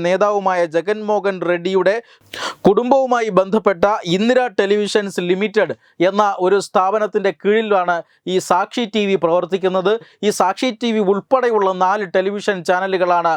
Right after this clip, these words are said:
ഇപ്പോൾ നിശബ്ദമായിരിക്കുന്നത്. ഇത് രാഷ്ട്രീയ പ്രതികാരമാണ് എന്നും ടി ഡി പി സർക്കാർ രാഷ്ട്രീയം കളിക്കുകയാണ് എന്നുമാണ് വൈ എസ് ആർ കോൺഗ്രസ് പറഞ്ഞിരിക്കുന്നത്.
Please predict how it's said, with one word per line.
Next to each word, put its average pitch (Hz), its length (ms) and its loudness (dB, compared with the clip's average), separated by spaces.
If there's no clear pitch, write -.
ഇപ്പോൾ 185 240 0
നിശബ്ദമായിരിക്കുന്നത്. 185 1120 0
ഇത് 185 100 0
രാഷ്ട്രീയ 233 460 0
പ്രതികാരമാണ് 190 760 -2
എന്നും 185 180 -4
ടി 190 160 0
ഡി 233 120 0
പി 240 80 -2
സർക്കാർ 208 300 0
രാഷ്ട്രീയം 233 540 -2
കളിക്കുകയാണ് 190 760 0
എന്നുമാണ് 165 380 0
വൈ 156 80 2
എസ് 214 180 -2
ആർ 196 160 -4
കോൺഗ്രസ് 180 500 -2
പറഞ്ഞിരിക്കുന്നത്. 170 640 -2